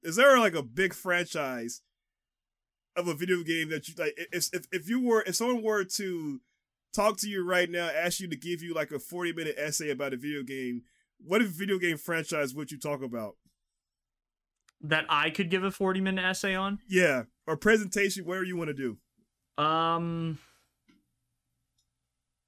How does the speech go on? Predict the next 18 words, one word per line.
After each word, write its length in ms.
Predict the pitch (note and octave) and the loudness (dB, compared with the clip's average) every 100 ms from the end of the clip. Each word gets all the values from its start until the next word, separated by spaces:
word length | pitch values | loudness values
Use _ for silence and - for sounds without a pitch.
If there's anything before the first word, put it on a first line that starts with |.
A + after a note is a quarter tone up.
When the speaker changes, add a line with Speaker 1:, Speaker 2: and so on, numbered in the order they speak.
| _ _ _ _ _ _ _ _ _ _ _ _ _ _ _ - - _ _ _ - | _ _ _ _ _ _ _ _ _ _ _ _ _ _ _ -20 -20 _ _ _ 0
Speaker 1:
<laughs> 200 | A2+ - | 2 4
That's 160 | G3+ | 4
a 80 | G3 | 4
big 300 | A#2+ F#3+ - | 2 2 4
ass 180 | G3+ - | 2 0
question. 360 | F#3 F#3 F3+ D#3 | 0 0 0 -2
I 100 | E3+ | -2
know. 140 | F3 D#3+ | -2 -4
I 80 | F3 | -6
just 160 | D#3+ | -2
Speaker 2:
That 200 | D#3 E3+ | 2 2
is 140 | E3+ D#3+ | 2 2
a 80 | D3+ | 2
big 280 | D#3 D3+ | 2 4
Speaker 1:
<laughs> 100 | C#3+ | 4
Speaker 2:
one. 320 | G3+ C3+ C3 C3 - _ - F3+ - - E3+ | 4 2 -2 -4 -14 _ -20 -20 -10 -2 2
Um, 640 | D3 D3+ D3 C#3+ C#3+ C3+ - - - B2 - | 2 2 2 0 -2 -6 -14 -20 -20 -8 -2
a 180 | D#3 | -2